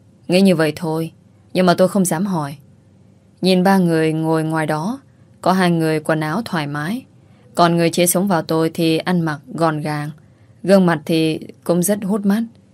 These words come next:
Nếu như Viễn mười thì người này cũng tầm bảy. Nhìn lại cháo cũng đã nhừ, nêm nếm lại cũng vừa ăn. Tôi múc ra tô rồi mang lên trên phòng khách.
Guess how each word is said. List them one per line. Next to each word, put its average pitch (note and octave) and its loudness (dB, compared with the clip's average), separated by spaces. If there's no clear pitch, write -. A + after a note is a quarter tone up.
Nếu F3+ 6
như F#3+ 6
Viễn F#3+ 4
mười D#3+ 0
thì D#3+ 0
người E3 0
này E3 0
cũng F#3+ -6
tầm D#3+ -2
bảy. D3 -4
Nhìn E3+ 4
lại E3+ 4
cháo E3 -2
cũng G#3+ -4
đã A3 0
nhừ, D#3 -2
nêm F#3 4
nếm F3+ 4
lại E3 0
cũng G3+ -4
vừa E3+ -4
ăn. D3+ -8
Tôi G3 2
múc C4 2
ra G3 2
tô E3+ 2
rồi E3 2
mang E3+ 0
lên E3 0
trên F3+ -2
phòng C#3+ -8
khách. G3+ -6